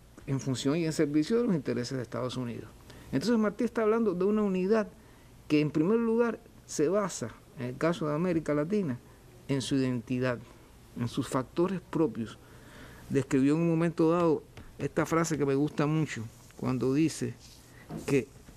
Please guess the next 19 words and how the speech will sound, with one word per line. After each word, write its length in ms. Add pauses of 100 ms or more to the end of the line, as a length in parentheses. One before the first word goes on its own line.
(180)
una 420 (120)
ha 180
de 140
ser, 300
pues 380
lo 300
es. 400 (440)
Fíjense 340
qué 100
juego 480
de 60
ideas. 460 (880)
Una 320
ha 20
de 120
ser 200
nuestra 340
América, 480 (400)
¿m? 180